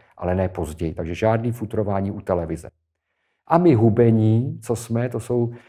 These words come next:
to jsou ty dlouzí, na rozdíl od těch bystrozrakých,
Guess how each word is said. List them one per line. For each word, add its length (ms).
to 120
jsou 260
ty 380
dlouzí, 920
na 120
rozdíl 200
od 60
těch 100
bystrozrakých, 760